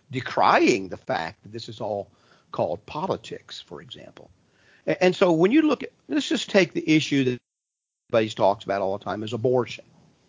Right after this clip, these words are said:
killing of unborn babies, and, and what that means. Now, that's a philosophical debate, and I understand some of the issues involved in the philosophy, and you can debate the science and the philosophy. It's become clearer and clearer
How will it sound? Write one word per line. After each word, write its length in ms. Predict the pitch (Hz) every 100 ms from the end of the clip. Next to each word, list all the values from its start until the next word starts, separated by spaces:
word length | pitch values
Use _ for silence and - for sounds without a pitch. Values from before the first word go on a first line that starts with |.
| _ _ _ _
killing 460 | - 151 131 131 127
of 140 | 113
unborn 640 | 117 113 110 110 110 107 104
babies, 580 | 113 110 82 73 - 101
and, 120 | 101 -
and 340 | 117 107 101
what 200 | 110 110
that 200 | 98 -
means. 300 | 110 90 87
Now, 140 | 147
that's 200 | 190 233
a 80 | -
philosophical 840 | - 156 131 - 160 185 - 127 113
debate, 480 | 101 90 76 127 - _ _ _ _
and 100 | 214
I 100 | 254
understand 540 | 269 254 - 139 131 127
some 160 | 135
of 60 | 120
the 100 | 104
issues 400 | 147 180 - 120
involved 420 | 113 107 98 107
in 100 | 107
the 60 | 98
philosophy, 600 | - 92 80 85 - 180
and 80 | 139
you 80 | 190
can 140 | 185
debate 440 | 160 139 127 160 - _ _
the 60 | 127
science 520 | - 101 101 110 -
and 80 | 135
the 60 |
philosophy. 420 | - 107 87 95
It's 100 | 95
become 340 | - - - 143
clearer 400 | - 262 269 262
and 120 | 117
clearer 480 | - 139 127 78